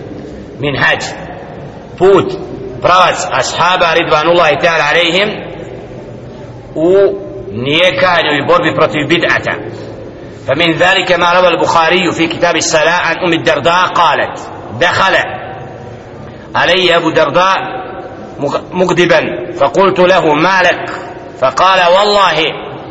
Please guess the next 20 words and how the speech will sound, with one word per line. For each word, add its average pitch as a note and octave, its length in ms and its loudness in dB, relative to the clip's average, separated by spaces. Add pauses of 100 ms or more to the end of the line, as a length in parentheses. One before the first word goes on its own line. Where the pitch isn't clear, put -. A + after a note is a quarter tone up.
(280)
ما D3 260 -2
أعرف F#3+ 560 0
فيهم F3+ 420 0
شيئا G3 460 2
من D3+ 400 -4
أمر G#3 180 2 (160)
محمد F3+ 580 0
صلى F#3 320 2
الله F3 320 4
عليه E3 280 4 (120)
وسلم F3+ 420 2 (600)
إلا F#3+ 480 4
أنهم F#3 420 2
يصلون F#3+ 540 2 (100)
جميعا.'" E3+ 760 0 (1000)
Prenosi F3 360 2
Buhari F3 520 2 (160)
u - 120 -6
poglavlju F3 460 4
namaza F3 540 0